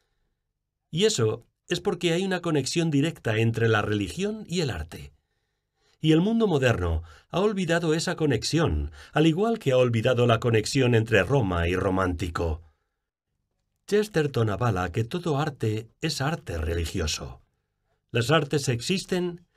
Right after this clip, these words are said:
para mostrar la gloria de Dios y para despertar y mantener vivo el sentido de la maravilla en el hombre.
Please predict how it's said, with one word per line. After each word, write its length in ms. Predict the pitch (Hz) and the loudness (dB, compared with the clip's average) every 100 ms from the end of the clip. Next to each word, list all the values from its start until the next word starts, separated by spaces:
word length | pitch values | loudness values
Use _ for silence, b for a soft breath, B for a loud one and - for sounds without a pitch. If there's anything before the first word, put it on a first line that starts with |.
| _ - | _ -2
para 200 | 123 117 | 0 2
mostrar 640 | 107 - 156 170 160 - | 0 -2 -2 -2 -4 -6
la 200 | 120 110 | 0 0
gloria 420 | 107 160 165 160 | 2 0 0 -2
de 140 | 117 95 | -2 0
Dios 460 | 127 151 143 - _ _ _ _ _ _ - | 2 2 0 -8 _ _ _ _ _ _ -2
y 120 | 139 | 0
para 220 | 131 123 | 2 2
despertar 640 | 120 117 123 107 175 180 139 | 2 2 0 0 0 0 0
y 80 | |
mantener 560 | 117 110 107 98 139 127 | 2 2 2 2 2 2
vivo 420 | 147 143 143 139 _ _ _ _ | -2 -2 -4 -6 _ _ _ _
el 120 | 143 120 | -2 0
sentido 500 | 123 117 180 175 160 | 2 0 -2 -4 -2
de 100 | 147 | 0
la 100 | 127 | 0
maravilla 760 | 117 98 113 139 110 92 85 | -2 -2 -4 -4 -4 -4 -4
en 100 | 85 | -4
el 140 | 82 73 | -4 -4
hombre. 440 | 71 73 71 | -6 -8 -12